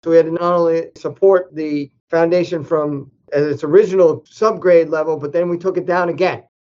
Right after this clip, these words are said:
And that's sort of the coordination we had to do with all the existing and new caissons.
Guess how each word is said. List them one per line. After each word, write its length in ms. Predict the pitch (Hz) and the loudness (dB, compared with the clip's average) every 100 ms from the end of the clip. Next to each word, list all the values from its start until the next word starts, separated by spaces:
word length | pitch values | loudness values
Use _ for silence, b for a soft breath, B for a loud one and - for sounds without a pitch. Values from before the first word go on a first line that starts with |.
| _ _ _ | _ _ _
And 80 | 160 | -8
that's 260 | 185 196 - | -6 -6 -2
sort 200 | 208 185 | 2 2
of 40 | |
the 60 | 175 | 0
coordination 520 | 180 180 175 170 165 | 0 0 0 -2 -2
we 80 | 170 | -4
had 60 | |
to 40 | 151 | -4
do 180 | 156 156 | -6 -2
with 120 | 147 | 0
all 160 | 151 | 0
the 80 | 147 | 0
existing 460 | 135 131 170 156 147 | -4 -6 -10 -6 -4
and 100 | 143 | -4
new 100 | 147 | -6
caissons. 640 | 147 131 127 107 104 _ | -4 -4 -6 -12 -14 _